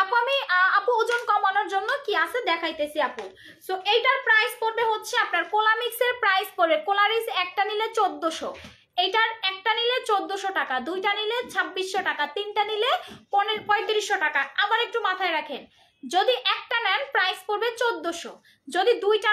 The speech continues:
নেন প্রাইস পড়বে ছাব্বিশশো। এইটা কিন্তু হচ্ছে খুব তাড়াতাড়ি আপনার বডিটাকে কন্ট্রোলে নিয়ে আসবে, খুব তাড়াতাড়ি আপনার বডি, যারা অতিরিক্ত কালো, যে আপু আমি অতিরিক্ত কালো, আমার বডি টোন আসলেই অনেক ফর্সা করতে চাই, তারা এটা খাবেন। এটা মুখ ফর্সা করবে, চুল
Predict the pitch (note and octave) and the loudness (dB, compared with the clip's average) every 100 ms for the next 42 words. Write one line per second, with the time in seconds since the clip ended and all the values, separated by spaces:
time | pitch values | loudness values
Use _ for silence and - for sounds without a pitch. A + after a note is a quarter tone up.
0 | G#4+ A#4 C5+ F#4 F4 - G4+ G#4+ G#4+ F#4 | 2 0 0 0 0 -4 -4 -4 -2 -2
1 | D#4+ F4 F#4+ F#4+ G#4 G#4+ A4+ B4 A#4+ A4+ | -2 -4 -2 0 0 0 -2 -2 0 -2
2 | - C5 F5+ G5 - - - _ _ _ | -2 0 0 -2 -16 -20 -20 _ _ _
3 | _ _ A#4+ B4+ - A4 A4 A4+ B4 A#4+ | _ _ -2 0 2 2 4 2 2 2
4 | A#4+ A#4 F#4 F#4 G4+ G4+ A4 A4 F4+ F#4+ | 2 0 2 0 0 -2 -2 -4 -6 -4
5 | F#4 F#4 E4+ C#4+ B3 A3+ - - A4+ F#4+ | -4 -6 -4 -4 -4 -8 -8 -4 0 2
6 | F#4 F#4 G4 G4 G4 D#4+ D#4+ D4+ D4+ D#4 | 4 2 0 0 0 0 -2 -2 -2 -2
7 | F4 F4+ F#4 G#4+ G#4 A#4+ A#4 F#4+ E4 G4+ | 0 -2 0 0 0 -2 0 2 4 2
8 | A4+ G4 F#4 F4+ F4 G4 G4+ A4 A4+ E4+ | 2 2 2 0 0 -2 -4 -4 -2 0
9 | D#4+ F4+ F#4 D4+ D#4+ F4 G4 F#4 D4+ - | 2 2 0 0 -2 0 0 0 -2 -4
10 | F#4+ A4+ G#4 G#4 G4 F4+ F#4+ F#4+ F#4 F#4 | -4 0 0 0 -2 0 -2 -4 -4 -4
11 | G4+ E5 F5+ - _ D#4 C#4+ D4 D4 D4 | -2 -2 -4 -14 _ 0 2 0 -2 -2
12 | C#4 C#4 F#4 F4 G4 A4 B4 A#4+ A#4 A#4 | -2 -2 -2 -2 -4 -2 0 0 -2 -2
13 | A4+ A4 A#4+ A#4 A4 | -2 -2 -2 0 2